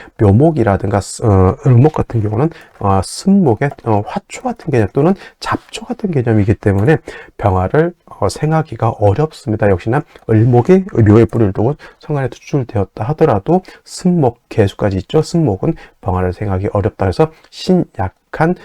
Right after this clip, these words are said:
그런, 물론, 물론 이제 관인 상생이라고 하는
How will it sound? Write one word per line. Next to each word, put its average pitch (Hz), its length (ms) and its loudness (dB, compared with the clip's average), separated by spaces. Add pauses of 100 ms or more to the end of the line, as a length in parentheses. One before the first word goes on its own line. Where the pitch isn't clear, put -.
(140)
그런, 123 240 -2
물론, 165 240 2
물론 175 160 2
이제 156 240 2
관인 151 400 2
상생이라고 131 920 -2
하는 165 180 2